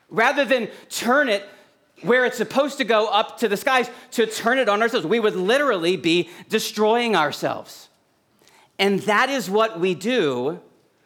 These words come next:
when we take this glorious gift of praise, which is meant to go upwards, which is meant to go heavenwards toward God,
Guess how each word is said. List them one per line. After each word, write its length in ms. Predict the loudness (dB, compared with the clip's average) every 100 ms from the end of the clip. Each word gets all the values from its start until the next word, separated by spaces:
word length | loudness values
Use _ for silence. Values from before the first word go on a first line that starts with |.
| _ _
when 300 | -4 0 2
we 160 | 2 0
take 380 | -2 -2 -2 0
this 260 | -4 -2
glorious 800 | -6 -2 2 4 4 2 0 -2 -2
gift 400 | 0 0 0 -4
of 220 | -4 -4
praise, 800 | -2 2 2 0 -2 -4 -8 -18 _ _ -20 -4
which 180 | -2 0
is 160 | 0
meant 220 | 2 0 0
to 120 | -2
go 320 | 0 2 0 -4 -6
upwards, 460 | -2 -2 0 0 0
which 160 | -2 -2
is 100 | -2
meant 180 | -2
to 60 | 0
go 200 | 0 2
heavenwards 760 | 2 0 0 0 0 0 0 -2
toward 300 | -2 0 2
God, 220 | 0